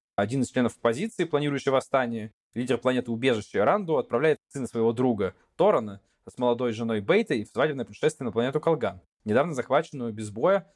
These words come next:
странным авантюристом по прозвищу Мул. На Калгане герои подбирают беглого шута Мула по имени Магнифико.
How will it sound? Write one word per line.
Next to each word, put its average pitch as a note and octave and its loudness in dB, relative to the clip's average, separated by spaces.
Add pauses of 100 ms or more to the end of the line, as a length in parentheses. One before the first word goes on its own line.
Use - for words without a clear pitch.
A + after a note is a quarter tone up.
странным D#3 -2
авантюристом B2+ -8
по - -16
прозвищу B2 -6
Мул. G2 -4 (300)
На G#2 -4
Калгане B2+ 0
герои D3 2
подбирают C3+ 0
беглого A#2+ 0
шута A2+ 0
Мула A2 -6
по A2 -4
имени G#2+ -4
Магнифико. A2+ -2